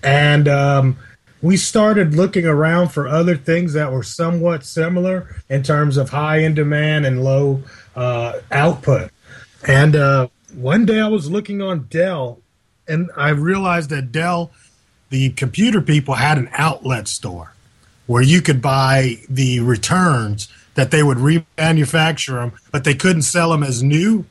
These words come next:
So we started selling Dell computers, the used or the refurbished ones.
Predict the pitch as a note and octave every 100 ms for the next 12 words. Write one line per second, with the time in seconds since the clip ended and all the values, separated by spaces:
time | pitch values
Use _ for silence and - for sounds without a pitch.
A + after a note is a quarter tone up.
0 | _ - - - - - - E3+ D#3+ B2+
1 | E3 G3+ - A#3 A3+ E3+ - G3 F#3+ E3
2 | B2 A2 D#3 E3+ - C3+ C3+ F3+ F3 D3+
3 | C3 G#2 - - A#2+ B2 D#3 F#3 F3+ D#3+
4 | - - _ _ C3 C3 B2 D3+ E3+ D#3+
5 | D3+ _ _ _ E3 E3 D3 B2 - -
6 | - - -